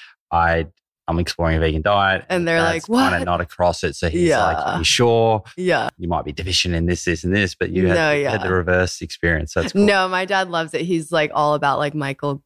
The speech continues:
Speaker 2: Greger and
Speaker 1: Yeah, yeah, yeah.
Speaker 2: just all, like, Doctor Clapper
Speaker 1: I had
Speaker 2: and
Speaker 1: Michael Greger on the show.
Speaker 2: Yeah, I told him and he was all excited. He's like, "Oh, cool."
Speaker 1: <laughs>
Speaker 2: Yeah. So yeah, we, I went back and forth a lot. And then I finally just was like, "You know what?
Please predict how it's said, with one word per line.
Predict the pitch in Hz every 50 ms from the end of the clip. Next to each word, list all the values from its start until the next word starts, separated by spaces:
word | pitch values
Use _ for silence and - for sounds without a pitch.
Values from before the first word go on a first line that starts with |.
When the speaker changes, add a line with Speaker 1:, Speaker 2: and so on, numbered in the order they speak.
| _ -
Speaker 2:
Greger | - 143 135 135 147 143 139 139 135 135
and | 135 135 135
Speaker 1:
Yeah, | 131 107 104 101
yeah, | 101 101 98 104
yeah. | 101 98 98
Speaker 2:
just | 95 202 190 - -
all, | - 156 180 156 147 120
like, | 151 147 147 -
Doctor | 175 147 147 - 156
Clapper | 147 - - 139 135 135 - 135
Speaker 1:
I | 120 117 110
had | 113 113 104
Speaker 2:
and | 90 78
Speaker 1:
Michael | 90 92 90 87 85
Greger | 78 85 82 80 82 80
on | 78
the | 78
show. | 76 - 90 82 80 80
Speaker 2:
Yeah, | - 226 247 247 233 233 214 -
I | - 240
told | 240 - 208 233 208 202
him | 202 190 165 165
and | 170 202
he | 214 190
was | 180 190 175
all | 175 165 165
excited. | 160 160 - - - 160 143 135 147 135 - -
He's | 175 175 -
like, | 175 160 -
"Oh, | - - 170 -
cool." | - - - 190 - - - - 196
Speaker 1:
<laughs> | - - 208 190 - - - 120 - _ _ _ -
Speaker 2:
Yeah. | - 165 - - - - - _ - - - -
So | - - 262
yeah, | 269 262 240 220 196 180
we, | 185 190 202 226 240
I | - 202 214 254
went | 311 339 320 240
back | 214 202 190 190 190 196 -
and | 196 190 175
forth | - - 165 156 160 160
a | 165 160
lot. | 151 147 147 147 147 143 143 143 151 156 151 -
And | - 156 160 160 156
then | 170 165 156
I | 151 156 160 160
finally | - - - 185 170 165 165 180 185 202 214 220 220 220 226 226 226 226 226 226 226 214 -
just | 170 - - 175 160 - -
was | 165 156 147
like, | 165 151 151 147 147
"You | 160 160
know | 160 170 165
what? | 151 143 139 139 147 156